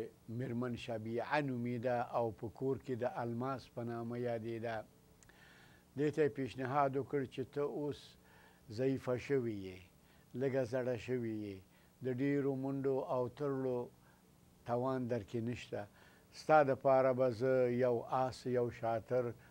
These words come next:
او ناظر مقرر کړم. اما غازي ادې په جواب کې ورته څه وویلې؟ ورته وویلې چې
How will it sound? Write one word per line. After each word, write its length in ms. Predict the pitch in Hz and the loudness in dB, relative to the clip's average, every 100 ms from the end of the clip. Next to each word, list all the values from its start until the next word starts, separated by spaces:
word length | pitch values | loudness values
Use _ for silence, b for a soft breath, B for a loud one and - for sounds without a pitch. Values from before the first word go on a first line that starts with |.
| B | B
او 180 | 120 117 | -2 -2
ناظر 480 | 113 113 107 120 113 | -2 -4 -2 -4 -4
مقرر 540 | 110 95 110 104 107 | -6 -8 -6 -4 -4
کړم. 280 | 95 101 90 - - B B | -6 -16 -16 -20 -20 B B
اما 400 | 180 170 147 107 - - - B B 110 | 10 10 4 -2 -8 -20 -20 B B 0
غازي 420 | 123 131 123 143 | 2 2 4 4
ادې 220 | 131 131 110 | 4 2 -2
په 80 | 117 | -4
جواب 380 | 120 117 120 120 | -2 0 0 -2
کې 120 | 117 | -6
ورته 340 | 110 95 107 | -6 -6 -10
څه 160 | 90 110 | -12 -10
وویلې؟ 520 | 101 98 98 98 90 - - - - - B B B B B B - | -10 -8 -10 -12 -18 -20 -20 -20 -20 -20 B B B B B B -8
ورته 280 | 120 - | -6 0
وویلې 420 | 127 135 131 127 | 2 4 4 2
چې 60 | 120 | 0